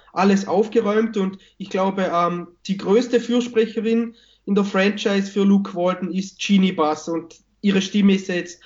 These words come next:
auch nicht unwichtig und man wird ihm sicherlich noch, noch sehr viel Zeit geben, das ist für mich keine Frage. Aber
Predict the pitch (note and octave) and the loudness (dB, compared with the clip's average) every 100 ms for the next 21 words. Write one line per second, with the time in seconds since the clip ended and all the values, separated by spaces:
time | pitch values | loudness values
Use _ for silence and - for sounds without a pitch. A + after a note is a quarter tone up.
0 | - - F3+ G#3+ A3+ A3 - - A3+ A3 | -20 -6 -2 0 0 -2 -4 0 2 2
1 | A#3+ - G3 G3 - - - F#3 F#3+ G#3+ | 0 -2 2 2 2 -10 -4 0 2 2
2 | A3 F#3+ F3+ A#3 A3+ A3 G3+ G3 F#3 F3 | 2 -2 -2 -4 -2 0 0 -2 -4 -6
3 | - E3+ D#3+ - A3+ A3+ G3+ G3+ E3 E3 | -8 -10 -8 0 0 0 -4 -4 -6 -4
4 | D#3+ D#3+ E3 F3+ - F3 F3 - F#3 F#3+ | -8 -8 -10 -12 -14 -12 -10 -8 -6 -6
5 | - F3+ F#3 D#3+ - - - _ D3 F#3 | -2 -2 -2 -4 -6 -20 -20 _ 0 0
6 | G3+ F#3+ F#3 - - | 2 0 -2 -4 -8